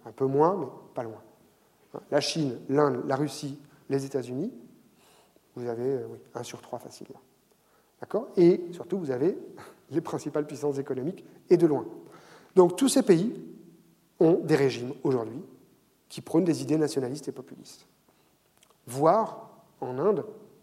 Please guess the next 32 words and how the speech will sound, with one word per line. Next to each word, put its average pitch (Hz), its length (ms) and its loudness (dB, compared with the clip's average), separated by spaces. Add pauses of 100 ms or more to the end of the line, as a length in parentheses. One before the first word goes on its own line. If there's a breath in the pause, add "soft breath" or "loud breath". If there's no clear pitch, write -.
(840)
ultranationalistes 170 1200 0 (160)
et 160 80 4
religieuses. 139 460 0 (840 soft breath)
Le - 80 -14
Bharatiya 131 540 -4
Janata 123 300 -8
Party 123 320 -14
en 117 120 -10
Inde, 185 280 -4 (100)
le 143 100 -12
parti - 280 -18
du 127 120 -16 (560 soft breath)
nationaliste 127 560 -12
hindou, 135 260 -6 (680)
et - 20 -16
non 113 100 -10
pas - 220 -8
indien, 135 320 -4 (140)
hindou, 127 260 -8 (720 loud breath)
euh, 131 460 0
avec 123 220 -6
M. 123 240 -10
Modi, 127 300 -6 (800)
euh, - 160 -8 (100)
il 143 180 -2
y 143 100 0
a 147 100 4
en 120 100 -2
ce - 140 -12
moment 139 240 0
des 147 100 -2
pogroms, 139 720 0